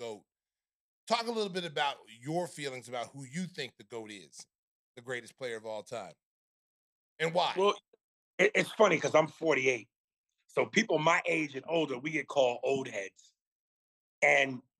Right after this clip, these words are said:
Speaker 2: what kills me about the youth is they speak from a place of ignorance. We speak from a place of knowledge. I saw M J play from his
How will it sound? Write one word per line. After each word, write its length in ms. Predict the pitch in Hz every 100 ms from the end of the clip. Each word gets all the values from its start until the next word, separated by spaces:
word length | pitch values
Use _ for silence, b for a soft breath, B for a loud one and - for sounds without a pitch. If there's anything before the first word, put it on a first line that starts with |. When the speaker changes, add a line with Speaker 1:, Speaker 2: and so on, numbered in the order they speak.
| _
Speaker 2:
what 180 | 151 156
kills 280 | - 247 269
me 140 | 226 190
about 300 | 165 165 156
the 80 | 135
youth 360 | 151 196 160 - _ _ _ -
is 140 | 127
they 160 | 123 226
speak 320 | - - 220
from 140 | - 170
a 100 | 139
place 340 | - 180 156 - -
of 300 | 147 139 120 - _ _ _ _ _ _
ignorance. 380 | 240 208 156 - - _ _ _ _ _
We 100 | 254
speak 280 | 269 - 220
from 120 | 202 165
a 60 |
place 260 | - 180 160
of 160 | 135 117
knowledge. 600 | 160 208 165 - - - _ _ _ _
I 80 | - 226 -
saw 200 | 277 277
M 220 | 220 208
J 180 | 190 175
play 420 | - 175 127 - _ _ _ _
from 140 | 190
his 80 | 180